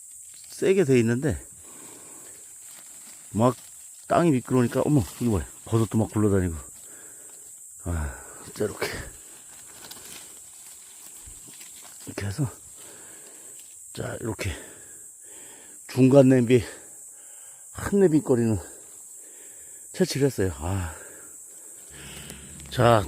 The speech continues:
기분 좋게 버섯을 따고 또 고랑을 타-, 타고 계속 올라가고 있거든요. 자, 이 영상을 보시는 우리 청주의 미모의 누님들은 아마 이런 생각을 할-, 하실 것 같아요. 아, 저희,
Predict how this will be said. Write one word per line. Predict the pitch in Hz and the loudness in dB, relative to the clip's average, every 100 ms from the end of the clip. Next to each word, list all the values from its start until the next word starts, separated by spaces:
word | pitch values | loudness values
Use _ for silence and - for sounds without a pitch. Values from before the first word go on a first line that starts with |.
| - | -4
기분 | 123 131 | 2 4
좋게 | 135 131 123 | 4 2 0
버섯을 | - 123 131 123 | 2 2 4 4
따고 | 123 180 156 139 147 110 - - - - - - - - - - - | 6 4 6 6 6 4 -2 -10 -12 -12 -12 -14 -14 -14 -16 -16 -2
또 | 165 151 | 0 0
고랑을 | - 123 147 143 | 4 8 8 6
타-, | 117 135 - - | 8 6 6 0
타고 | 180 151 139 | 0 2 0
계속 | - 165 131 | 0 2 6
올라가고 | 127 120 123 131 | 8 6 4 4
있거든요. | 120 107 131 160 - - - - - - - - - - | 4 2 4 2 -2 -14 -20 -20 -18 -18 -18 -20 -18 -18
자, | - 120 120 | 2 6 8
이 | 135 139 | 8 10
영상을 | 147 147 139 | 10 8 6
보시는 | 127 127 131 131 | 6 4 6 6
우리 | 123 123 | 6 4
청주의 | - 190 175 147 113 - - - - - - - - | 4 4 6 6 4 -4 -16 -16 -16 -16 -16 -16 -6
미모의 | 135 151 175 170 165 156 | 6 10 12 12 12 10
누님들은 | 127 135 139 127 160 151 - - | 10 8 8 8 8 6 2 -8
아마 | 101 120 123 | 0 4 8
이런 | 131 | 8
생각을 | 131 135 120 113 113 | 8 8 8 6 6
할-, | 180 | 4
하실 | 165 175 | 2 2
것 | 196 156 | 6 6
같아요. | 113 101 87 - - - - - - - - - - - - - | 6 2 -4 -8 -18 -18 -20 -20 -20 -20 -20 -20 -20 -20 -10 4
아, | 147 123 104 - | 4 4 0 -8
저희, | - 175 | 6 6